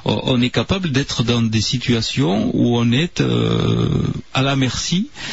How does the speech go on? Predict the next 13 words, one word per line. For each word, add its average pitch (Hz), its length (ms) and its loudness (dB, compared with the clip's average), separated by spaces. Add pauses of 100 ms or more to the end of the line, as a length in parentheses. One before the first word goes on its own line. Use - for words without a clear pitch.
(240)
euh, 110 340 2
de 113 240 2
quelque 123 240 -2
chose 127 240 0
de 113 220 2
spirituellement 117 320 -2 (320)
élevé 107 400 2
ou 180 80 2
de 113 140 2
spirituellement, 107 1000 0
euh, 104 320 2
négatif, 107 520 0
quoi. 101 240 -2